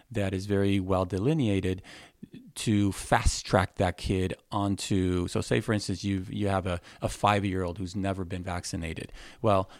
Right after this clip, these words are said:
it's time to kinder-, for kindergarten now. Well, we can get him all caught up, uh, in, uh, in a matter of months, um,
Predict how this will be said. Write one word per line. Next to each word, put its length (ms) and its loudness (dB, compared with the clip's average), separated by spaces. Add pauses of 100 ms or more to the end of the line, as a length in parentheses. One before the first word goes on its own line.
(100)
it's 200 -6
time 220 -6
to 60 -6
kinder-, 300 0
for 160 -4
kindergarten 580 -2
now. 300 -4 (300)
Well, 180 4
we 100 2
can 220 -4
get 240 2
him 240 2
all 140 0
caught 340 -6
up, 320 2 (480)
uh, 160 -6
in, 320 2
uh, 100 2
in 160 -2
a 40 0
matter 420 0
of 160 -2
months, 500 -4 (160)
um, 300 -6